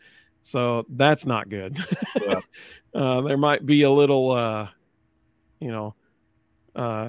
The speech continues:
Speaker 1: Hoosiers moment where they walk in the gym and measure the rims and that kind of stuff. Like, you know, it's all the same, you know, that kind of thing.
Speaker 2: Right.
Speaker 1: But, uh, I got Kennesaw State there, but I do have Iowa State beating Kennesaw State.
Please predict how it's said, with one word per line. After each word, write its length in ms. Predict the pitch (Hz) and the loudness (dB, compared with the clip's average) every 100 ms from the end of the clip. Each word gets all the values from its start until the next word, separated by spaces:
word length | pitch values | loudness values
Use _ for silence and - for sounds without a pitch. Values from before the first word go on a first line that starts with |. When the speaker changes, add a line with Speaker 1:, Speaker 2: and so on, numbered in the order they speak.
| - | -2
Speaker 1:
Hoosiers 420 | 175 165 160 131 | 0 2 0 -2
moment 320 | 143 135 135 135 | 0 0 -2 -2
where 120 | 135 | 0
they 100 | 127 | 0
walk 260 | 127 135 - | 0 -2 -4
in 80 | |
the 120 | 131 117 | -6 -4
gym 380 | 127 127 131 | -4 -4 -4
and 120 | 120 120 | -4 -2
measure 320 | 127 123 131 | -2 -2 -4
the 100 | 120 | -2
rims 460 | 120 123 123 120 | -2 -2 -2 -4
and 120 | 120 123 | -4 -6
that 100 | 135 | -4
kind 160 | 131 | -6
of 100 | 123 | -6
stuff. 280 | 110 127 113 | -6 -8 -6
Like, 180 | 123 113 | -8 -8
you 60 | 127 | -8
know, 140 | 123 | -6
it's 100 | 113 | -6
all 240 | 131 147 | -2 -2
the 80 | 156 | 0
same, 440 | 147 170 147 131 131 | 0 2 2 0 -2
you 80 | |
know, 140 | 123 123 | -4 -6
that 140 | 127 | -6
kind 120 | - 120 | -8 -10
of 40 | |
thing. 220 | 117 113 - _ - - - | -8 -12 -14 _ -20 -20 -6
Speaker 2:
Right. 200 | 101 98 | -2 -2
Speaker 1:
But, 340 | 127 127 120 - _ _ _ _ - | 2 4 4 0 _ _ _ _ -10
uh, 440 | 175 120 117 110 107 | -4 0 0 -2 -4
I 140 | 131 127 | -2 0
got 240 | 143 - | 0 0
Kennesaw 400 | 151 143 127 135 | 0 0 0 -2
State 340 | - 131 127 | 0 0 0
there, 240 | 131 131 123 | 0 2 2
but 160 | 127 | 2
I 80 | 120 | 0
do 160 | 120 135 | 2 2
have 180 | 127 117 | 2 2
Iowa 320 | 120 117 110 | 0 0 -4
State 300 | - 113 113 | -6 -6 -4
beating 300 | 123 113 104 | -4 -4 -6
Kennesaw 380 | 117 110 110 101 | -6 -6 -8 -8
State. 360 | - 107 113 | -8 -8 -8